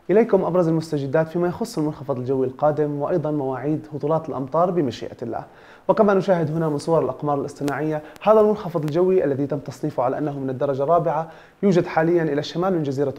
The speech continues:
قبرص، ومترافق بكتلة هوائية باردة من المتوقع أن تعبر أجواء المملكة خلال الساعات القادمة، لتصبح الرياح شديدة وتصبح الأجواء عاصفة بشكل عام. قد تصل سرعة الرياح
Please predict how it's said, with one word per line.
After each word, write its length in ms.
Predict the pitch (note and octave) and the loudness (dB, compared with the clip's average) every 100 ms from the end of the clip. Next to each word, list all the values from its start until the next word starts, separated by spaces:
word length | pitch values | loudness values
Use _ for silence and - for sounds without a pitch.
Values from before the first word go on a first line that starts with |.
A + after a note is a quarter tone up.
| - | -10
قبرص، 360 | C3 C#3+ C#3+ C#3+ | -6 -6 -6 -8
ومترافق 580 | C3+ D#3 A3 A3+ - | -6 -2 -2 -2 -8
بكتلة 400 | B2+ C3 D#3+ C#3 | -8 -6 -4 -4
هوائية 360 | C3 C3 C3+ C3+ | -2 -2 0 0
باردة 340 | C#3 C#3 C3 | 0 -2 -2
من 100 | B2+ | -6
المتوقع 560 | C3 B2+ D#3 F#3+ C3 A2 | -8 -4 -2 -2 -2 -6
أن 100 | B2 | -4
تعبر 300 | B2+ B2+ B2+ | -4 -2 -6
أجواء 240 | B2+ C#3+ | -4 -4
المملكة 520 | C3 C#3 C#3 B2+ C3 - - - - | -4 -4 -6 -6 -8 -10 -20 -20 -14
خلال 320 | - F3 F3+ | -2 2 2
الساعات 460 | E3+ - B2+ C3+ B2+ | 0 -4 -2 -2 -4
القادمة، 440 | C3 D3 E3 F3+ - - _ C#3 | -4 -2 -2 -6 -10 -20 _ -10
لتصبح 540 | C#3 F3+ D3 - - | -8 -8 -4 -4 -4
الرياح 360 | - C#3 C#3 - | -4 -2 -4 -6
شديدة 460 | C3+ C3+ D#3 C3+ | -6 -4 -2 -2
وتصبح 400 | C3 F3 - - | -4 -8 -8 -6
الأجواء 300 | B2+ C3 C#3 | -4 -2 0
عاصفة 420 | A#2 C#3 - B2+ | 0 -4 -6 -8
بشكل 440 | A#2+ B2 B2+ C3 B2 | -8 -10 -12 -10 -6
عام. 220 | D3+ D#3+ - - - - | -4 -4 -8 -20 -16 -2
قد 100 | E3 | 0
تصل 280 | A3+ A3+ B2+ | 0 0 -2
سرعة 300 | D3+ B2 B2 | -2 -4 -4
الرياح 640 | C3 C3 C3+ C#3+ C#3 - | -8 -4 -2 -2 -4 -12